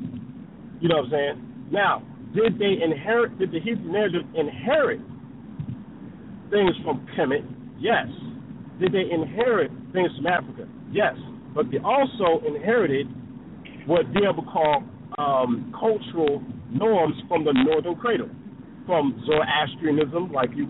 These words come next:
like, like, like according to your, uh, research, et cetera. You know, now do I?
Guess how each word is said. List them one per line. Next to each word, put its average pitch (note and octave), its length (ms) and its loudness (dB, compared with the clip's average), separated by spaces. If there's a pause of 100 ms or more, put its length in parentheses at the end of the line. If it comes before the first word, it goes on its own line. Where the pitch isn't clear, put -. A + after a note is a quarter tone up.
(160)
like, B2+ 180 0 (420)
like, B2+ 160 2 (180)
like A#2+ 280 0
according C#3+ 360 0
to B2+ 60 0
your, D3+ 300 4 (480)
uh, C3 280 4 (140)
research, E3+ 480 0 (100)
et - 160 -12
cetera. - 260 -2 (760)
You D3+ 60 2
know, C#3+ 200 4 (240)
now D#3 240 4
do E3 220 0
I? D#3 160 4